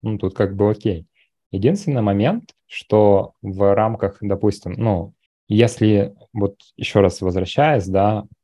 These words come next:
важно понимать, чтобы вот на том проводе они понимали, ну, типа, нет просто с-, там, ну, в случае с алкоголем или там с сигаретами, наверное, сработает, да, то есть как бы, ну, нет и всё.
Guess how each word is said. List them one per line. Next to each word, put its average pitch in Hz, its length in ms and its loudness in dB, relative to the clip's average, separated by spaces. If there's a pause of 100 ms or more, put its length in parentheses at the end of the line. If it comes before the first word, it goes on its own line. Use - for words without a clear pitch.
(120)
важно 101 360 2
понимать, 104 400 -2
чтобы 95 460 0
вот 90 180 -4
на 95 120 -2
том 104 240 0
проводе 120 400 0
они 95 160 -4
понимали, 101 500 -4
ну, 87 240 -8 (100)
типа, 82 400 -4 (360)
нет 113 640 4
просто 113 440 2
с-, - 460 -14 (100)
там, 87 460 -4 (240)
ну, 120 180 0
в - 60 -10
случае 120 300 4
с - 80 0
алкоголем 107 560 4
или 90 160 2
там 87 160 -2
с - 60 -12
сигаретами, 92 460 2
наверное, 120 300 2
сработает, 85 680 -4
да, 95 180 -4
то - 140 -6
есть - 140 -10
как 82 180 -10
бы, 76 100 -10
ну, 92 120 -2
нет 110 280 2
и - 60 4
всё. - 340 -6